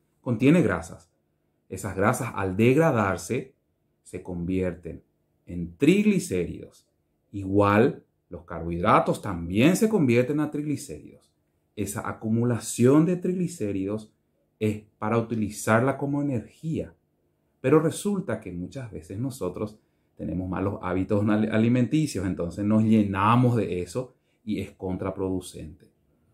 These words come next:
Entonces, ¿cómo se detecta, eh, la presencia de estos tipos de sustancias? A través de un análisis de sangre, en donde lo que buscan son estas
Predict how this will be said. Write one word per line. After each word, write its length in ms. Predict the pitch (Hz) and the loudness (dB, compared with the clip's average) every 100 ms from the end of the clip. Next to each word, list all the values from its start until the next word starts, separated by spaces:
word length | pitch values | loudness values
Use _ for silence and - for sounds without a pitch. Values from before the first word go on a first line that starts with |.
| _ _ | _ _
Entonces, 440 | 92 92 101 101 - | -8 -4 -4 -4 -6
¿cómo 380 | - 123 151 147 | 2 4 6 2
se 180 | 139 110 | 0 -4
detecta, 760 | 101 - 113 120 113 107 - _ _ _ | -2 0 2 0 -4 -8 -10 _ _ _
eh, 220 | - 87 87 | -10 -8 -6
la 140 | 92 | -8
presencia 580 | 87 - 101 104 104 101 | -10 -6 0 2 2 -2
de 220 | 92 90 | -2 -6
estos 400 | 87 - 90 - | -10 -12 -16 -12
tipos 340 | 98 95 101 | -10 -6 -6
de 100 | 98 | -8
sustancias? 540 | 92 104 156 175 - 95 | -10 -8 -2 -2 -2 -6
A 100 | 107 | -4
través 340 | 135 113 107 110 | 0 2 2 2
de 80 | |
un 160 | 107 104 | 2 2
análisis 640 | 110 95 92 98 - 107 | 0 -2 -2 -4 -6 -8
de 120 | 104 104 | -8 -8
sangre, 480 | 160 190 107 - _ _ _ _ _ | -4 -4 -4 -8 _ _ _ _ _
en 100 | 98 | -8
donde 280 | 95 95 95 | -4 -2 0
lo 160 | 98 98 | 0 -2
que 80 | 101 | -2
buscan 380 | 92 92 127 | -2 -2 -4
son 200 | 117 110 - | -2 -4 -4
estas 480 | 90 - - - | -6 -8 -14 -16